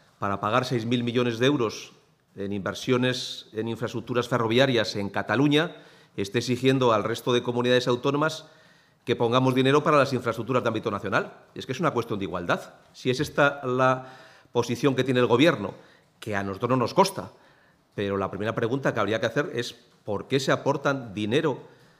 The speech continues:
para los separatistas en Cataluña y por qué no hay dinero para las infraestructuras que corresponde al resto de las comunidades autónomas? Yo no pongo el caso de Castilla y León, fíjese,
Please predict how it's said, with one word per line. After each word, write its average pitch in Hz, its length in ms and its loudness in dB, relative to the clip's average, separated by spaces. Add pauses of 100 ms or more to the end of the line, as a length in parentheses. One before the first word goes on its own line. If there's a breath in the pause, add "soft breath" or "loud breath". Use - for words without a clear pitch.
(180 soft breath)
para 107 760 0
los 117 180 0
separatistas 127 800 -2
en 117 140 -2
Cataluña 127 640 0 (480 loud breath)
y 120 120 -4
por 120 180 0
qué 143 120 2
no 139 80 4
hay 139 80 4
dinero 127 440 2
para 120 140 2
las 117 180 0
infraestructuras 117 880 -2 (200 loud breath)
que 113 100 -2
corresponde 127 500 -2
al 117 100 2
resto 123 260 -4
de 110 80 2
las - 140 -4
comunidades 104 380 -4
autónomas? 117 560 -6
Yo 123 140 2
no 180 100 0
pongo 156 160 2
el 127 80 2
caso 135 200 0
de 117 80 0
Castilla 113 300 -4
y 113 40 -2
León, 131 140 -2
fíjese, 135 420 -4